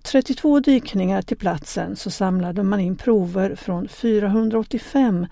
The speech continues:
fossiler från valar som har sjunkit till botten efter sin död. Ett av fynden var den utdöda arten Poterus bengulae, som är fem komma tre miljoner år och påminner om en näbbval.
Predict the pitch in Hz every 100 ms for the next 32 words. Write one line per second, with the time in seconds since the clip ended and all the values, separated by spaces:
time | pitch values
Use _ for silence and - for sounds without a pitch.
0 | - - - 220 - 185 214 185 190 -
1 | - 208 226 226 180 160 175 196 - 185
2 | 175 - 202 - 175 - - 208 196 185
3 | - - - - 156 - - 170 180 -
4 | - 214 - - - - - - - -
5 | - 196 - 254 254 277 226 214 247 269
6 | 196 180 180 - 226 - - 220 196 226
7 | - 190 165 - 233 247 - - - -
8 | 220 - 233 190 208 214 214 196 214 208
9 | 202 220 180 175 277 - - - - -
10 | - - - 208 208 202 208 226 - 226
11 | 202 - - 269 269 - 240 233 190 175
12 | 208 208 175 160 185 185 170 - - -
13 | - - 226 185 160 196 190 180 175 208
14 | 196 185 190 208 208